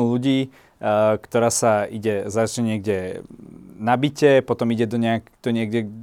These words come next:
niekde, kde lacno nalievajú, potom, a potom skončí na nejakej diskotéke. Ale ako je to teda u vás? Že, e, k-,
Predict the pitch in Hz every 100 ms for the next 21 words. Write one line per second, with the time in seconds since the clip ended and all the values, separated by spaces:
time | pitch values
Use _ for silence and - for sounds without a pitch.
0 | 117 117 117 113 117 117 120 - 110 107
1 | 127 123 120 110 117 120 113 110 104 -
2 | 120 - 120 - 117 117 117 107 107 -
3 | 110 110 135 143 - - _ - 107 107
4 | 120 127 120 123 123 131 120 95 95 92
5 | 104 101 98 - _ _ _ - 104 104
6 | 104 101 -